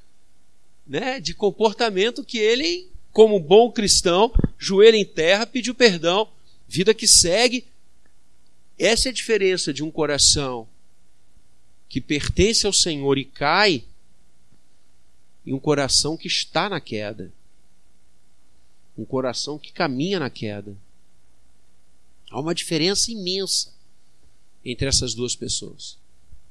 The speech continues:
Por isso João vai escrever dizendo, "Não vivam no pecado." E o grego ali significa, "Não façam do pecado uma rotina." Porque, queridos, o pecado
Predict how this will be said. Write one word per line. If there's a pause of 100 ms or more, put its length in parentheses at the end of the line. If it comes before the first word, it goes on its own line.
(1300)
Por
isso
João (1400)
vai
escrever
dizendo, (360)
"Não (140)
vivam
no
pecado." (500)
E
o
grego
ali
significa, (360)
"Não
façam
do
pecado
uma
rotina." (1900)
Porque,
queridos,
o
pecado